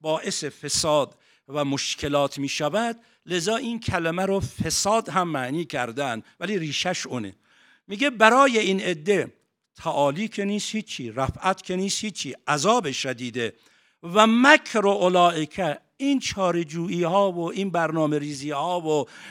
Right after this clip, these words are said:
این کارایی که اینا کردن، هو یبور، این به کاستی و کمبود و فساد می انجامه. اینو داشته باشید. یه آیهٔ دیگر در قرآن کریم،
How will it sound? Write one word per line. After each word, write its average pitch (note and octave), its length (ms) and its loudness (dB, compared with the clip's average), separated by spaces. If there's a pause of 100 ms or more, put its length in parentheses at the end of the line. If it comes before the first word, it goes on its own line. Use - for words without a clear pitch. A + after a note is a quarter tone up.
(120)
این B3+ 180 0
کارایی A#3 480 2
که G3 140 -8
اینا E3 200 0
کردن، E3 560 -4
هو D#3 360 -4
یبور، E3 800 2 (320)
این A3+ 320 -12 (140)
به F3 100 -12
کاستی E3+ 960 -4
و D3 180 0 (300)
کمبود E3+ 880 0 (120)
و D3+ 120 -4
فساد F#3 680 0
می C3 160 -4
انجامه. G#2+ 600 -6
اینو A3 180 -4
داشته F#3 300 -4
باشید. C#3 360 -8 (800)
یه B3+ 260 -2
آیهٔ C4 460 2
دیگر A3+ 400 0
در A3 200 -2
قرآن G3+ 480 -2
کریم، F#3 520 -6